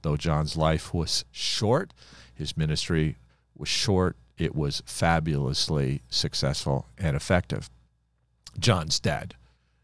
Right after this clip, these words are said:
It was an unjust death. It's horrific. Uh, at the human level, you just wanna go choke out Herod.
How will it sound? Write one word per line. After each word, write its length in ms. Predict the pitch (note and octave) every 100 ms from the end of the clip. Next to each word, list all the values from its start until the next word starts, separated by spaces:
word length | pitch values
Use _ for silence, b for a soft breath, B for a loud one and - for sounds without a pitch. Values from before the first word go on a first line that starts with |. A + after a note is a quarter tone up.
| -
It 60 |
was 140 | G2+ F2+
an 60 | -
unjust 800 | G#2 F#2 F2 F2 D#2 - - -
death. 340 | D#2+ D2+ - - B B
It's 220 | A2 G#2 -
horrific. 640 | F#2 D#2 C#2 - - - b b b b b -
Uh, 180 | G1+ G1+
at 100 | -
the 80 |
human 320 | E2+ B2 A#2 G2+
level, 240 | F#2 F2+
you 140 | F#2+
just 180 | G2 -
wanna 140 | G2 E2
go 180 | E2+
choke 440 | D2 - - F2+ -
out 380 | E2 C#2+ - -
Herod. 480 | G2+ D#2 C2 -